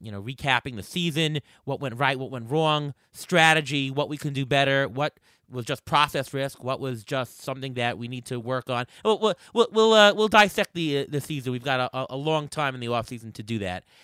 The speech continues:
Uh, but, uh, we'll definitely get a bunch of those episodes there and the live one. So it's gonna be an exciting next, uh, couple of months for us. Next week, I guess, is the final regular season one, right? But with, uh, with just one more waiver wire period left.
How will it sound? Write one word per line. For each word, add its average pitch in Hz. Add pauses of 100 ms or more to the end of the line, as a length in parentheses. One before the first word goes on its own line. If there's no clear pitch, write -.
(160)
Uh, 104
but, 101
uh, 104
we'll 104
definitely 120
get 117
a 117
bunch 127
of 131
those 151
episodes 151
there 147
and 220
the 190
live 160
one. 147 (260)
So 135
it's -
gonna 135
be 135
an 131
exciting 131
next, 123
uh, 110
couple 131
of 110
months 113
for 127
us. 196 (440)
Next 131
week, 151 (180)
I 120
guess, 120
is 127
the 131
final 139
regular 151
season 110
one, 85
right? 127
But 107
with, 95
uh, 113 (300)
with 107
just 139
one 147
more 160
waiver 175
wire 160
period 180
left. 80